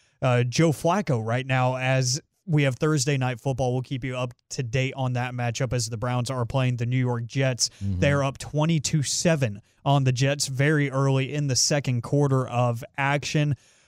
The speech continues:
Speaker 1: But it does look like the Browns just fumbled the ball and gave it back to the Jets. So we'll keep you up to date on that one as it goes along. But,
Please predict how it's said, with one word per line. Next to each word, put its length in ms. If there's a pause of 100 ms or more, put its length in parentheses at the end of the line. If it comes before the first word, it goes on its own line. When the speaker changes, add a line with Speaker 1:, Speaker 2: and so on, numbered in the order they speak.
(120)
Speaker 1:
But 140
it 140
does 260
look 220
like 160
the 100
Browns 420
just 240
fumbled 380
the 80
ball 400
and 240
gave 160
it 160
back 400
to 360
the 120
Jets. 540 (360)
So 160
we'll 120
keep 240
you 100
up 120
to 100
date 220
on 140
that 180
one 180
as 560
it 260
goes 460 (100)
along. 720
But, 220